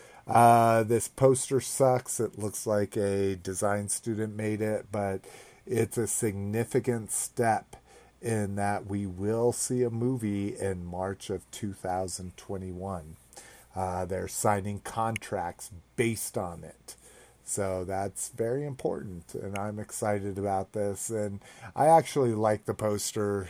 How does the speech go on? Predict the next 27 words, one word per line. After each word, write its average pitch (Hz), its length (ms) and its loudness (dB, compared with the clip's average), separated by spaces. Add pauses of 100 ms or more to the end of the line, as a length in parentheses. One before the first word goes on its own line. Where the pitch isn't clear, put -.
Uh, 98 440 -2
there's 95 260 -4
some 92 420 -8 (200)
changes 92 500 -8
I 92 200 -4
would 92 220 -8
do 98 260 -6
on 95 200 -6
it, 98 260 -6
but, 98 300 -4 (460)
uh, 101 280 4
it's 104 180 -6
kinda 143 240 0
my 143 160 -2
style. 95 460 -2
I 95 120 -2
like, 104 420 -2
uh, 104 600 2 (100)
I 101 80 -4
like 101 340 -4
black 107 280 -2
and 104 100 -8
white. 110 480 -2
I 98 120 -4
like, 95 520 -6 (460)
uh, 101 800 0
very 98 680 -2